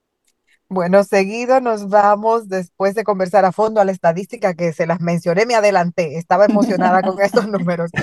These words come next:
Speaker 1: Lueguito nos vamos a descifrar el mercado. Y sí, Víctor Reyes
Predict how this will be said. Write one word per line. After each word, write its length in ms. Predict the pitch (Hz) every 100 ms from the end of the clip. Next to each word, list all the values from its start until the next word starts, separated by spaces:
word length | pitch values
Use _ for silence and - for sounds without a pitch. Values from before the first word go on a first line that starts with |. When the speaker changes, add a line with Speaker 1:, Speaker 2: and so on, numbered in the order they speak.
| - -
Speaker 1:
Lueguito 600 | 220 302 320 330 370 - 320
nos 140 | 294
vamos 300 | 269 269 285
a 100 | 294
descifrar 640 | 254 226 220 185 214 208 - -
el 280 | 226 240
mercado. 600 | 233 208 180 175 165 170 202
Y 80 | 196
sí, 280 | - 208 160
Víctor 500 | 202 254 - 254 262
Reyes 460 | 294 311 240 269